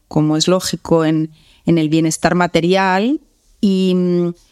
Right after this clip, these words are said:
para ellos es muy importante el, la autosuficiencia, la independencia, no, no necesitar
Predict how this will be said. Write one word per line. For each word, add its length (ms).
para 160
ellos 220
es 80
muy 180
importante 1200
el, 220
la 80
autosuficiencia, 960
la 100
independencia, 800
no, 240
no 160
necesitar 800